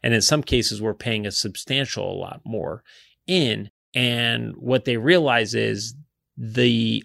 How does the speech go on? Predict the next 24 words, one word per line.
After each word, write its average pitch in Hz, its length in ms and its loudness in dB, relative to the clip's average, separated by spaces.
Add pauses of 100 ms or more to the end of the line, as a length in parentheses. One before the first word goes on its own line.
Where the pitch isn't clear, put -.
overfunding 147 1000 4
of 113 180 -2
this 98 160 0
policy 151 460 -2
goes 127 440 0
into 143 500 -2
a 120 100 -6
side 127 760 0 (300)
accumulation 135 960 0 (340)
account, 107 520 2 (340)
and 123 580 4
the 120 60 0
side 151 280 4
accumulation 123 680 0
account 117 400 -6 (100)
is 120 640 4
under 131 280 4
a 113 60 2
contract. - 840 -4 (480)
So - 200 4
you 120 220 4
track 160 420 2
an 117 140 -2
index. 123 840 -2